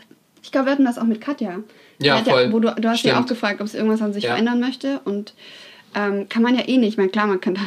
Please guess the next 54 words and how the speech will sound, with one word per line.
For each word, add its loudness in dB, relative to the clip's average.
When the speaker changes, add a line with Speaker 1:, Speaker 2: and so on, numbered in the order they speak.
Speaker 1:
irgendwie 0
einen -2
Haufen -6
Geld -6
in -6
die -6
Hand -10
nehmen -6
und -10
sich -14
umoperieren -2
Speaker 2:
Aber 2
Speaker 1:
lassen, -2
Speaker 2:
das -2
kommt 0
Speaker 1:
aber -2
Speaker 2:
auch -6
mit -6
der -4
Zeit. -6
Speaker 1:
Ja. 0
Speaker 2:
Also -4
ich -12
glaub, -2
wenn -4
ihr -2
noch -2
so -8
jung -2
seid 0
und -6
man -4
eh -4
noch 0
nicht -8
genau -2
weiß, -2
der -6
Körper -4
ist -8
noch -6
nicht -8
da, -6
wo -2
er -4
sein -4
wird -2
und -4
man -2
verändert -6
sich -12
ja -4
auch -6
noch -8